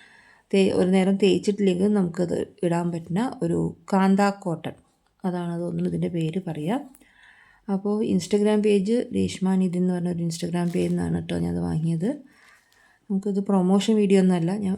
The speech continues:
വാങ്ങിയ പേ-, ഏഹ്, Instagram-ൻ്റെ പേജ് പറഞ്ഞു എന്ന് മാത്രമേ ഉള്ളൂ. അപ്പോൾ ഇതാണ് പാൻറ്റ് വരുന്നത്. അതിലും ഒരു റിബണൊക്കെ ആയിട്ടുള്ള ഒരു പാൻറ്റാണ്. ഞാൻ വീഡിയോ എടുത്ത്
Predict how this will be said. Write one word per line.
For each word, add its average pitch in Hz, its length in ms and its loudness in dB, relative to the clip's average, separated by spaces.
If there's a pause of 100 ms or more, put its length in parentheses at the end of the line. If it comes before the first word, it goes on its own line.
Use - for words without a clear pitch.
(140)
വാങ്ങിയ 190 400 0
പേ-, 196 480 2
ഏഹ്, 175 400 0
Instagram-ൻ്റെ 185 560 0
പേജ് 185 300 -2 (100)
പറഞ്ഞു 165 300 -2
എന്ന് 185 120 0
മാത്രമേ 170 360 -4
ഉള്ളൂ. 185 180 0 (920)
അപ്പോൾ 220 300 -2
ഇതാണ് 196 380 4
പാൻറ്റ് 185 420 2
വരുന്നത്. 165 520 0
അതിലും 185 460 0
ഒരു 185 280 4
റിബണൊക്കെ 190 520 4
ആയിട്ടുള്ള 175 580 -2
ഒരു 180 120 -4
പാൻറ്റാണ്. 165 580 -8 (920)
ഞാൻ 202 140 2
വീഡിയോ 202 320 4
എടുത്ത് 196 220 0